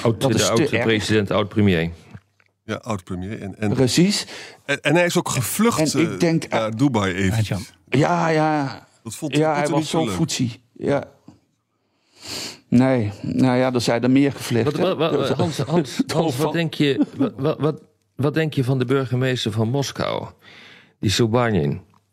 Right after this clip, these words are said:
Speaker 1: Wat, wat moeten we daarvan denken? Dat is een technocraat volgens mij.
Speaker 2: Nou,
Speaker 1: En die, eh, die,
Speaker 2: ja,
Speaker 1: die
Speaker 2: ik
Speaker 1: zijn naam wordt ook, eh, voortdurend genoemd.
Speaker 2: Maar vind je niet... Kijk, Sobyanin snap ik, hè, als, als je Moscoviet bent.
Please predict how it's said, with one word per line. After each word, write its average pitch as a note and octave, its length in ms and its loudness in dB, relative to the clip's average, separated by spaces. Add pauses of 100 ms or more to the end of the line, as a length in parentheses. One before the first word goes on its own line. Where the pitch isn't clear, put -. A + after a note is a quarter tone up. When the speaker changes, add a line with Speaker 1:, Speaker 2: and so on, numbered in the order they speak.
(120)
Speaker 1:
Wat, - 360 -2
wat A2+ 160 0
moeten B2+ 180 2
we B2+ 60 4
daarvan A#2 340 0
denken? C2+ 340 -4
Dat F2+ 100 0
is F#2 100 0
een G2+ 100 2
technocraat G#2+ 680 -2
volgens A2 360 0
mij. A#2 400 0
Speaker 2:
Nou, D#3 320 2
Speaker 1:
En - 60 -2
die, A#2 340 2
eh, F#2+ 680 0
die, B2+ 260 0
Speaker 2:
ja, D#3 180 0
Speaker 1:
die A2+ 140 0
Speaker 2:
ik C#3+ 60 0
Speaker 1:
zijn C#3 120 -2
naam C3 160 0
wordt A#2+ 160 0
ook, - 240 -2
eh, G#2 120 2
voortdurend E2+ 440 0
genoemd. - 420 -6 (1900)
Speaker 2:
Maar A2+ 300 2
vind - 340 0
je C3 60 0
niet... C3 360 2 (220)
Kijk, A2+ 200 -2
Sobyanin C3 560 2
snap D3 340 0
ik, G2 100 -4
hè, D#3 200 0
als, - 300 -4 (140)
als A#2+ 220 0
je A#2+ 60 2
Moscoviet B2 600 0
bent. E2 360 -4